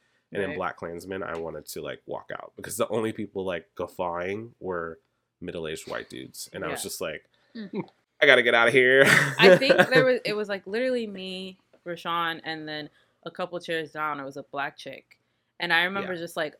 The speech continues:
Speaker 2: us doing, like, the black check-in, like, "Girl, you good?" And she,
Speaker 1: <laughs> Yeah.
Speaker 2: like, looked at us like, "What the fuck?" Like, we had that mutual understanding, like, "We're not laughing. Why is everybody else laughing?"
Speaker 1: <laughs>
Speaker 2: And it was just,
Speaker 1: Yeah.
Speaker 2: I was like, "Rashawn, I've never felt, like, so uncomfortable in a movie."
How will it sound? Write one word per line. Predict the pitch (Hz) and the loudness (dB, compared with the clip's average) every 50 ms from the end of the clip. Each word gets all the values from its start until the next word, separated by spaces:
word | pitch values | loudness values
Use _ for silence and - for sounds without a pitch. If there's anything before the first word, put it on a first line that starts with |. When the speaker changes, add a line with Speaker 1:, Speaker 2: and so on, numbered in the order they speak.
| _ - | _ -10
Speaker 2:
us | 156 151 156 - - | -8 -8 -10 -10 -14
doing, | 151 - 160 156 151 147 147 147 143 | -14 -10 -8 -6 -6 -6 -8 -8 -10
like, | 143 135 135 127 - _ _ _ _ _ _ | -10 -10 -10 -12 -14 _ _ _ _ _ _
the | 170 160 151 | -16 -14 -10
black | - 151 151 151 151 - | -6 -4 -4 -4 -4 -6
check-in, | - - 175 160 - 156 143 139 139 | -8 -8 -8 -8 -6 -8 -8 -8 -8
like, | 139 139 131 127 131 147 | -8 -8 -8 -10 -10 -8
"Girl, | 151 156 151 151 | -6 -6 -6 -6
you | 151 151 147 | -6 -8 -8
good?" | 143 160 165 165 160 160 156 147 - | -4 -2 0 0 0 0 -2 -2 -4
And | - 165 175 - | -4 -4 -4 -4
she, | - 226 | -2 0
Speaker 1:
<laughs> | 208 | 2
Yeah. | 202 | 4
Speaker 2:
like, | 185 180 175 175 180 | 6 4 4 4 2
looked | 196 196 190 - | 0 -2 0 0
at | 190 180 | 0 0
us | 170 170 165 165 - | 2 0 0 -2 -2
like, | 165 151 143 143 143 - | -4 -4 -4 -6 -8 -10
"What | - 143 156 185 220 - | -8 -6 -4 -4 -4 -4
the | - 151 151 | -6 -10 -10
fuck?" | - - 202 185 170 - | -6 -2 -2 -2 0 0
Like, | 208 190 - - - - - - | 0 -2 -2 -4 -12 -20 -14 -8
we | 208 220 226 | -4 2 4
had | 233 233 220 190 | 4 4 6 6
that | 208 180 170 | 4 4 4
mutual | 180 180 190 202 - 220 190 | 2 -4 -8 -6 -4 -2 -2
understanding, | 190 180 170 170 170 - 165 156 160 165 160 151 151 147 | 0 0 -2 -4 -4 -6 -4 -2 -2 -2 -2 -4 -8 -8
like, | 143 147 139 143 - _ _ _ _ _ - | -6 -6 -8 -8 -10 _ _ _ _ _ -4
"We're | 175 247 494 480 | 0 0 0 2
not | 427 359 285 214 | 2 2 4 4
laughing. | 202 196 202 233 208 208 202 202 | 6 6 6 4 4 0 -2 -2
Why | 226 294 370 | 0 0 2
is | 269 - | 0 2
everybody | - 196 226 254 233 220 208 180 | 2 2 2 0 0 -2 -2 0
else | 175 190 190 185 - | 0 0 0 -2 -6
laughing?" | 139 127 135 - - - | -8 -8 -8 -10 -4 -2
Speaker 1:
<laughs> | 151 143 - - - 170 - - - 160 156 - - - - - - - _ - - - - | -2 -2 -2 -4 -6 -6 -6 0 0 0 0 0 -2 -4 -4 -4 -4 -4 _ -20 -14 -4 -2
Speaker 2:
And | 196 196 202 | 0 2 2
it | 208 214 220 226 | 4 4 2 2
was | 190 180 | 0 -4
just, | 185 - | -4 -4
Speaker 1:
Yeah. | 110 98 - - - - | -4 -4 -4 -6 -8 -2
Speaker 2:
I | - 190 202 | 0 0 0
was | 208 196 | 0 -2
like, | 202 175 - | -8 -12 -12
"Rashawn, | 180 180 - 202 190 170 - - | -14 -10 -6 -6 -6 -6 -6 -10
I've | 175 190 185 | -14 -12 -12
never | 185 170 170 180 208 247 247 | -10 -8 -8 -6 -6 -8 -6
felt, | - 240 208 196 - | -4 -4 -4 -4 -4
like, | 175 170 170 - | -6 -8 -8 -10
so | - - 185 170 151 147 | -8 -6 -4 -4 -4 -6
uncomfortable | 151 156 - 160 151 147 - 151 143 143 139 139 135 | -8 -10 -10 -10 -12 -10 -12 -16 -14 -12 -12 -12 -12
in | 131 | -12
a | 131 | -14
movie." | 135 131 131 127 - - 90 - - | -14 -16 -16 -16 -18 -20 -20 -20 -20